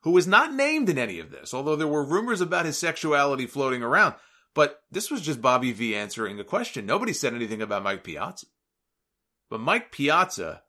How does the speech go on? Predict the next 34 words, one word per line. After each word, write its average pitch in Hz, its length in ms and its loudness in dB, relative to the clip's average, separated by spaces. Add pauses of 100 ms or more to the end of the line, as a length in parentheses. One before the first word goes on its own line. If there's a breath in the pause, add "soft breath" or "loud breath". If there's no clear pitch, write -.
(600 loud breath)
<laughs> - 680 -20
called 202 360 4
a 151 100 -4
press 269 320 -2
conference - 720 -4 (380)
the 127 140 -4
next 110 300 -4
day - 220 -10 (680)
to 160 120 -2
announce 165 360 0
that 156 180 0
he 165 200 0
is 151 260 -4 (200)
not 139 440 0
gay. 110 420 -2 (180)
"I 151 200 4
am 156 140 -2
not 135 240 2
gay," 95 180 -4
he 71 100 -14
says. - 460 -18 (1000)
Even 151 180 -8
though 151 100 -4
nobody 160 400 2
ever 147 220 0
explicitly 139 540 -6
said 147 200 -2
he 135 80 -2
was, 135 280 -4
he 117 100 -12
called 220 260 0
a 226 60 0
press 294 280 -2
conference - 720 -4